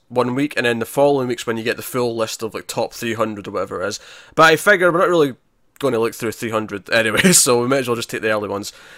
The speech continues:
Uh, so we, obviously, I'll, I'll get to the top ten. I think the interesting thing about, uh, we're obviously talking about last month, we're talking about November's,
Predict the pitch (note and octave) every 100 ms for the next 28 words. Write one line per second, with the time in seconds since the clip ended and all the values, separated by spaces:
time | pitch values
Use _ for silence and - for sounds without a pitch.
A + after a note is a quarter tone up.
0 | - - - A#2+ A#2 - - A#2+ A2+ A2+
1 | A2+ - C3 B2+ E3+ D#3 - C3 A2+ C3
2 | C3 C#3 E3 C#3 - - B2+ - - F#3+
3 | G3+ G#3 A#3 G3+ E3+ D3+ C#3 C3 A#2+ A2
4 | A2 G#2+ G#2 - _ - C3 D#3 C3+ -
5 | A#2 G2+ G2 D3+ - G2 F2+ - A2 F#2
6 | G2 A#2 C3 A2 G2 -